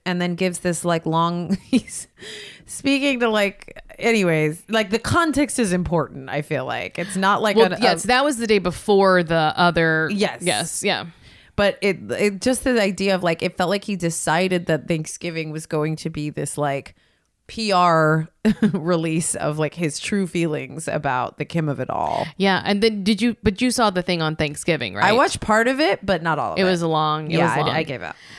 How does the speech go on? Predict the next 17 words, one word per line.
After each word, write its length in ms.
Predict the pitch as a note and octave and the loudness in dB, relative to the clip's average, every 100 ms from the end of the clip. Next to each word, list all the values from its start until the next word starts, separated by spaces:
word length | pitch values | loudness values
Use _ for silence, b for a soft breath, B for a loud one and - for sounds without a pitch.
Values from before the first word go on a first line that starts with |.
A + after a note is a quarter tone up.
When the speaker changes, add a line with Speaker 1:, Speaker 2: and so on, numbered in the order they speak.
| B | B
Speaker 2:
Uh, 300 | - C#4+ D#4 D4+ | 2 4 4 2
but 100 | E4+ | 0
essentially 380 | G4+ A#4+ A#4 G#4+ | 0 0 0 -2
saying, 360 | F4 D#4 D4 D4 | 0 0 -2 -2
like, 180 | C#4+ C4+ | 0 0
at 100 | D#4 | 0
least 220 | F4 G4 - | 2 0 2
owning 360 | B3 B3 A3 | 2 2 2
up 200 | G3+ F#3+ - | 2 0 -2
to 260 | G#3+ F#3 | 0 2
his 360 | F#3 G3+ F#3 - | 2 2 0 0
failings 460 | F#3 F3 F3 E3+ E3 | 0 2 2 0 0
as 160 | D#3+ | -2
a 60 | D#3 | -2
husband 880 | F3 A#3 G#3 - G3+ G3 F#3 F3+ F3 | 0 0 0 0 2 2 2 0 0
Speaker 1:
Yeah. 160 | D#3+ D#3 | 0 0
Speaker 2:
and 340 | D#3 E3 E3 | -4 -8 -14